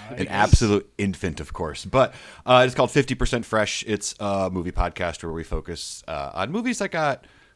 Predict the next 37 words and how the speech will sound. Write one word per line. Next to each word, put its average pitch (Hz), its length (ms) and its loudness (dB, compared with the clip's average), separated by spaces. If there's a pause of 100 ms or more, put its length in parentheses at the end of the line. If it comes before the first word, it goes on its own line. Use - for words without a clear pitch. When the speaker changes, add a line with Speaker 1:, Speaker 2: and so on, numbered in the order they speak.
(180)
Speaker 1:
less 90 240 -4
than 82 160 -8
good 73 220 -8
reviews, 64 640 -12 (100)
um, 62 600 -10
and 67 540 -14 (180)
tends 82 180 -8
to 82 60 -10
be 85 100 -2
a 82 80 0
lot 80 180 0
of 78 140 -6
things 80 240 -8
that 78 100 -8
we 78 120 -8
like 78 300 -6
that 80 120 -10
got 78 160 -4
bad 92 180 -2
reviews, 90 300 -6
us 80 100 -10
defending 92 380 -6
it, 90 180 -6
but 82 120 -4
along 78 180 -6
the 78 80 -8
way, 78 340 -4 (440)
sometimes 73 360 -8
it's 71 120 -12
just 76 120 -12
fun 71 140 -10
to 69 80 -8
watch 69 180 -8
a - 60 -16
piece - 200 -8
of - 60 -12
shit 69 280 -10